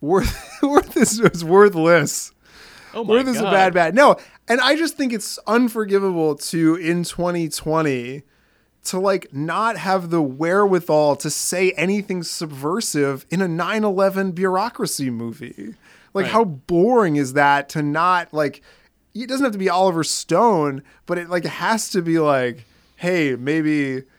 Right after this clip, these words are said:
Speaker 1: you know, those rich people who said that they didn't want a cap on how much money they get, like, maybe let's see some of those fucking people.
Speaker 2: Right.
Speaker 1: Like, maybe they're the people that they talk to, too.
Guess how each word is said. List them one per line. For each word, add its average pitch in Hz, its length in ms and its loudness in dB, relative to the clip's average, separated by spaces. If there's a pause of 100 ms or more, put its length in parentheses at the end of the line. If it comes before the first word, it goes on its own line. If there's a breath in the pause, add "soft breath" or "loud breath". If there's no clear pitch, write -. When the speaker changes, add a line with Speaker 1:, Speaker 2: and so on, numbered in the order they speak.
(180)
Speaker 1:
you 147 180 0
know, 135 220 2
those 131 340 -2
rich 147 240 -6
people 131 440 -2
who 127 300 -2
said 135 340 -4
that 120 100 -12
they 131 160 0
didn't 131 200 -4
want 127 180 -2
a 113 40 -6
cap 135 300 -2
on 120 80 -6
how 123 80 -4
much 120 180 -8
money 139 240 0
they 120 140 -4
get, 131 180 -12
like, 135 140 -4
maybe 190 260 0
let's 175 180 -4
see 208 360 -2
some 139 180 -4
of 135 80 0
those 123 240 -2
fucking 127 400 -4
people. 123 360 -6
Speaker 2:
Right. 359 460 2 (1120 soft breath)
Speaker 1:
Like, 143 260 -2
maybe 185 280 -2
they're 180 260 2
the 185 100 -2
people 143 280 -4
that 127 160 -6
they 123 140 -4
talk 120 340 -6
to, 123 240 -8
too. 147 600 -8